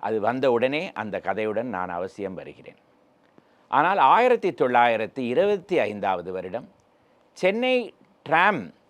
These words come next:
ஊழியர்கள் வேலை நிறுத்தம் செய்தார்கள். உடனே அந்த சென்னை டிராம்வேஸ், மெட்ராஸ் டிராம்வேஸ் கார்ப்பரேஷன் என்ற நிறுவனம் சுமார் முப்பது பேருந்துகளை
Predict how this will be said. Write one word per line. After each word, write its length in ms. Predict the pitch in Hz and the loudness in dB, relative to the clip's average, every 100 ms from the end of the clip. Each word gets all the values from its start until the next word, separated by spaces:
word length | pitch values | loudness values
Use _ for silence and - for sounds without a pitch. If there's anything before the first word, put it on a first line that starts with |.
| _ _ _ _ 147 | _ _ _ _ -2
ஊழியர்கள் 680 | 220 226 214 147 107 143 131 | 0 2 4 4 2 -2 2
வேலை 240 | 127 165 175 120 | 2 4 2 0
நிறுத்தம் 360 | 101 - 92 82 | -6 -10 -12 -12
செய்தார்கள். 480 | 78 76 71 - - _ _ _ _ _ _ _ - | -14 -14 -18 -20 -20 _ _ _ _ _ _ _ -2
உடனே 280 | 139 156 180 175 | 0 2 0 -2
அந்த 220 | 131 120 104 135 | -2 -4 -4 -4
சென்னை 280 | 127 143 131 120 | -2 -4 -6 -4
டிராம்வேஸ், 500 | 120 131 127 117 98 120 | -2 -2 -4 -6 -6 -6
மெட்ராஸ் 420 | 120 143 143 - | 0 2 2 0
டிராம்வேஸ் 480 | 117 120 120 120 - 107 | -6 -6 -4 -6 -4 -2
கார்ப்பரேஷன் 600 | 110 113 117 110 120 117 98 | -2 -2 -4 -4 -8 -10 -10
என்ற 220 | 92 92 98 | -10 -8 -8
நிறுவனம் 440 | 107 110 95 - _ _ _ _ _ _ - | -8 -8 -8 -14 _ _ _ _ _ _ -6
சுமார் 340 | 135 135 127 135 | 0 0 0 -4
முப்பது 420 | - 165 151 131 92 76 147 | -4 -2 0 -2 -4 -4 2
பேருந்துகளை 680 | 156 170 160 135 107 98 | 2 2 -2 -4 -2 -6